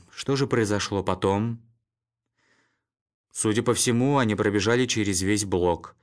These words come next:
В отделе беременности опрокинут ящик с мышами. Полагаю, вы поставили в известность Уолтера?» поинтересовался доктор Бойкот с таким видом,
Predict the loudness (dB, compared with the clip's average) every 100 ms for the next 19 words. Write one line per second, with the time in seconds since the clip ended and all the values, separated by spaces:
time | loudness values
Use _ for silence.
0 | _ _ _ -10 0 0 2 0 2 2
1 | 2 0 -2 -4 -2 -2 -2 -4 -2 -2
2 | -2 -2 -2 -4 -4 -4 -4 -4 -6 -8
3 | -16 _ _ _ _ _ _ _ _ 0
4 | 2 2 2 2 2 2 0 0 -2 -4
5 | -2 0 0 0 -2 -2 -2 -2 -2 -4
6 | -6 -8 -12 -2 4 4 2 2 2 0
7 | -4 _ _ _ _ _ _ _ _ _
8 | -6 -4 -2 0 0 2 2 0 0 0
9 | 0 -2 2 2 2 -2 0 0 0 0
10 | 0 0 0 0 -4